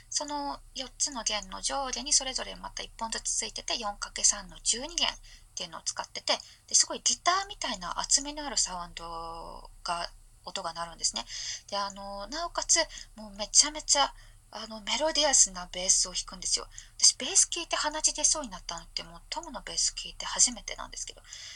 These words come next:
ちょっとですね、トムのことについて語ると長くなるので、あの、一旦ここで切りたいと思います。では、第二弾はですね、あの、早速というか、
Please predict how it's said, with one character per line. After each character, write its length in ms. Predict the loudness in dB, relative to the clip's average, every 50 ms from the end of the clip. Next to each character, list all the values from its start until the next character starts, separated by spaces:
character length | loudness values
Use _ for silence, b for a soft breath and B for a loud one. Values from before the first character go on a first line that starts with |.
| B B B 0
ち 80 | 0
ょ 20 | 0
っ 20 |
と 80 | 0 2
で 80 | 4
す 120 | 2 4 2
ね、 100 | -2 -4
ト 120 | -6 -6 -6
ム 80 | -6
の 100 | -8 -6
こ 120 | -8 -8 -6
と 460 | -6 -4 -4 -4 -6 -6 -8 -8 -10
に 140 | -12 -14 -16 -14 -4
つ 80 | -4 -4
い 60 | -4 -4
て 80 | -8
語 60 | -8 -6 -4 -6 -6
る 80 | -6 -6 -8
と 220 | -8 -6 -6 -8 -10 b b b b b -4 2
長 220 | 2 2 2 2
く 100 | -2 -4
な 120 | -10 -10 -10
る 80 | -10
の 100 | -10 -6
で、 160 | -4 -4 -6 B B B B B B B -14
あ 120 | -14 -12
の、 160 | -10 -10 -6 -4
一 140 | -4 -2 0
旦 160 | 0 0 0
こ 120 | -2 -6
こ 100 | -8 -6
で 120 | -6 -4 2
切 140 | 2 0 0
り 100 | 0 -4
た 100 | -4 -6
い 60 | -4
と 120 | -8 -8 -8
思 140 | -8 -12
い 40 | -14
ま 120 | -4 -2 -2
す。 160 | -2 -2 b b b b b b _ -2
で 80 | -2 -2
は、 80 | 0 4
第 220 | 6 6 6 6 4
二 100 | -2 -4
弾 200 | -4 -6 -6 -8
は 80 | -8
で 100 | 2 6
す 140 | 6 6 6
ね、 220 | 4 -10 -12 -14 -14 -14
あ 100 | -12 -10
の、 200 | -10 -10 -10 -10 -14 -20 -20 -20 -20 -20 -20 _ -20 _ 2 4
早 140 | 4 4 6
速 240 | 4 2 0 -2
と 100 | -4 -4
い 40 | -4
う 40 | -2
か、 240 | 2 2 0 0